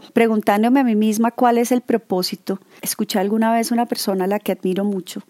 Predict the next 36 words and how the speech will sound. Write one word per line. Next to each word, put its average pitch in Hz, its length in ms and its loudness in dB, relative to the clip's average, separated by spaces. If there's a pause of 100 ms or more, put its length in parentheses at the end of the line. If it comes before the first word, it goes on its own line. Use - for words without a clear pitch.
que 233 120 -2
contó 220 340 0
una 220 140 2
historia 240 540 0 (100)
que 214 140 -4
quiero 196 240 -2
compartir 208 480 -2
con 202 160 -2
ustedes 185 420 0
para 180 240 2
ver 165 220 2
si - 320 2
logran 220 340 4
conectar 196 640 0
un 196 100 0
poco, 208 460 0 (420)
que - 80 -2
ustedes 202 400 2
entiendan 202 540 0
cuál 185 340 2
es 190 160 -2
el 202 120 0
propósito. - 720 -4
Y 220 140 4
ojo, 208 300 2 (520)
no 226 120 2
importa 269 420 2
a 277 60 2
través 202 380 2
de 202 100 0
qué 220 120 0
se 196 200 2
haga. 160 300 0 (360)
Yo 190 80 -4
puedo 208 320 0
ser 226 380 2